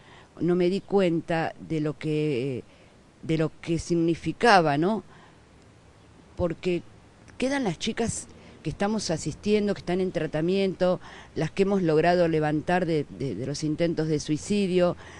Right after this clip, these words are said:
que, que nunca está confirmado totalmente que no lo vuelvan a intentar, eh, las criaturas más chiquitas que estamos preparando para enfrentarse a la Cámara Gesell. Este es el problema real de lo que está pasando.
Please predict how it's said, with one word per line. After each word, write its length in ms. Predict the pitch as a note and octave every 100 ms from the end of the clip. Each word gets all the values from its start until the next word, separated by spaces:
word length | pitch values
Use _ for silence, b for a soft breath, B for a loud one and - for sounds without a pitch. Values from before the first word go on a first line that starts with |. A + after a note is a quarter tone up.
| B B - - -
que, 160 | - D#3
que 220 | - D#3+
nunca 260 | E3+ G3 G3+
está 280 | F#3 G3 F#3
confirmado 720 | G3 E3 D3 E3+ E3+ G3 F#3+
totalmente 520 | D#3+ E3+ E3 F#3+ F3+
que 140 | F3
no 100 | D#3+
lo 100 | E3+
vuelvan 320 | D#3+ F3 E3 D3+
a 60 |
intentar, 680 | D3+ C#3 D3+ D3 G#3 F#3+ E3+ B B B B - -
eh, 100 | G2
las 180 | E3 C#3+
criaturas 480 | F3 E3+ E3 A#3 G#3
más 160 | G3
chiquitas 320 | - F#3+ A3+ G3
que 60 |
estamos 300 | E3 F#3 G3
preparando 600 | - D#3+ D#3 E3+ F#3+ G3
para 220 | - D3+
enfrentarse 540 | D3+ C#3+ D3+ E3 F3 E3+
a 40 |
la 100 | D3+
Cámara 320 | E3 E3+ D3+
Gesell. 600 | D3+ G#3 G3+ - F3 D#3+ B B -
Este 240 | F#3 -
es 120 | -
el 100 | D#3
problema 480 | - D3+ E3+ F#3 E3
real 380 | D3 F3 G#3+ F#3
de 80 | D#3
lo 80 |
que 80 | D3
está 180 | C3+ D3+
pasando. 540 | D#3+ - D#3 C#3+ C#3+